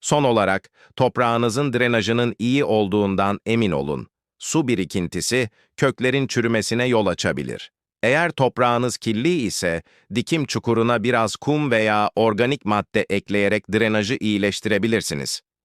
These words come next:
Gelelim sulamaya. Vişne ağaçları aşırı suyu sevmez. En sık yapılan hata sürekli ve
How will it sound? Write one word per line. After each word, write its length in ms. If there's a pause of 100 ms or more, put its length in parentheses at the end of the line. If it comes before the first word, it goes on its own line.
(120)
Gelelim 420
sulamaya. 580 (280)
Vişne 380
ağaçları 720
aşırı 360
suyu 260
sevmez. 560 (300)
En 140
sık 260
yapılan 400
hata 440 (160)
sürekli 560
ve 100